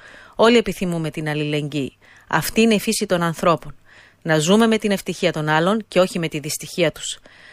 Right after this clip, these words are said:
Δεν θέλουμε ούτε να μισούμε, ούτε να περιφρονούμε. Στον κόσμο αυτό υπάρχει χώρος για τον καθένα.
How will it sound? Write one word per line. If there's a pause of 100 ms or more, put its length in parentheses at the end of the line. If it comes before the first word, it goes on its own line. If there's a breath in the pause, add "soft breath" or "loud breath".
(120)
Δεν
θέλουμε
ούτε
να
μισούμε,
ούτε
να
περιφρονούμε. (1300 soft breath)
Στον
κόσμο
αυτό
υπάρχει
χώρος
για
τον
καθένα.